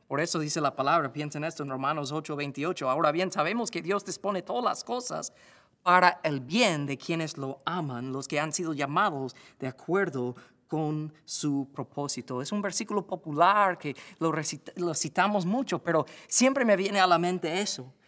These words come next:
Dice ahí que Dios dispone todas las cosas para el bien, para el bien de quienes lo aman. ¿Qué tal? Sabemos que eso es cierto, pero ¿qué tal si tú y yo nunca vemos en nuestra vida corta aquí en la tierra,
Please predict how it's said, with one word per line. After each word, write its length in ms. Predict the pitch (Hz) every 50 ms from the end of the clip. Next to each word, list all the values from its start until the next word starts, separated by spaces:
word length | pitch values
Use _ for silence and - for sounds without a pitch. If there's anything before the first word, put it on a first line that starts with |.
| _ _ -
Dice 220 | 214 233 - 226
ahí 160 | 196 214 233
que 160 | 220 - 208
Dios 240 | 190 202 208 233 -
dispone 380 | - 240 - - 226 233 226 220
todas 200 | - 220 226 233
las 160 | 226 190 -
cosas 300 | - 226 226 - 220 190
para 220 | - 202 175 180
el 80 | 165 156
bien, 480 | 139 151 175 208 247 269 277 262 247 - - - - -
para 180 | 202 185 165
el 100 | 160 156
bien 260 | 143 202 262 294 294
de 100 | 247 208 190
quienes 280 | - 220 208 208 170
lo 100 | 175 156
aman. 280 | 160 156 151 143 123 120 - - - - -
¿Qué 160 | - 285 330
tal? 420 | 339 - - 262 240 240 220 170 - - -
Sabemos 440 | - - 254 233 247 294 339 359 339 -
que 80 | 254
eso 160 | 214 - - 180
es 40 |
cierto, 380 | - - - 185 175 170 - 151
pero 300 | - - 160 156 151 -
¿qué 160 | - 262 285
tal 280 | 277 - 220 214 220 202
si 180 | - - 185
tú 220 | - - 202 202 208
y 40 | 196
yo 160 | 196 196 175
nunca 440 | 165 165 185 220 247 233 - 233 208
vemos 540 | 160 165 170 160 147 135 120 113 - - -
en 120 | 143 139
nuestra 340 | 143 151 165 - - - 175
vida 320 | 160 175 180 170 175 170
corta 320 | - - 175 165 165 - 165
aquí 160 | 151 - 170
en 80 | 170 165
la 140 | 165 165
tierra, 340 | - 170 170 185 190 190 190